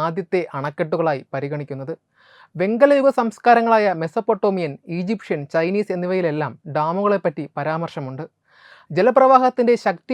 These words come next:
ഉപയോഗിച്ച് മുൻകാലങ്ങളിൽ ധാന്യം പൊടിച്ചിരുന്നു എന്നതിനും തെളിവുണ്ട്. ഇന്ത്യ, ഈജിപ്ത്, ശ്രീലങ്ക, ഇറ്റലി മുതലായ രാജ്യങ്ങളിൽ പ്രാചീന കാലത്തു തന്നെ അണക്കെട്ടുകൾ നിർമ്മിക്കപ്പെട്ടിരുന്നു.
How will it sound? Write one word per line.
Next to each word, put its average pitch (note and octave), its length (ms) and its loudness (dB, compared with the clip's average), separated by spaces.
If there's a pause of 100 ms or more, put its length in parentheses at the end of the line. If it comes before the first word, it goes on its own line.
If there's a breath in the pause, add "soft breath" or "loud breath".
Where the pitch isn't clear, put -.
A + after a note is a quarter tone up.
ഉപയോഗിച്ച് F#3+ 400 2 (220)
മുൻകാലങ്ങളിൽ G#3+ 540 2 (140)
ധാന്യം F#3+ 320 -2
പൊടിച്ചിരുന്നു G3+ 540 -2
എന്നതിനും D#3+ 360 -4 (160)
തെളിവുണ്ട്. D3+ 400 -6 (680 soft breath)
ഇന്ത്യ, A3 300 2 (380)
ഈജിപ്ത്, G3+ 340 -4 (120)
ശ്രീലങ്ക, G#3+ 440 0 (280)
ഇറ്റലി A3+ 320 2 (100)
മുതലായ G#3 280 2 (120)
രാജ്യങ്ങളിൽ F3 420 -2 (400 soft breath)
പ്രാചീന G#3 540 2
കാലത്തു A3+ 320 4
തന്നെ G3 180 0 (160)
അണക്കെട്ടുകൾ F3 480 0 (140)
നിർമ്മിക്കപ്പെട്ടിരുന്നു. D#3 720 -4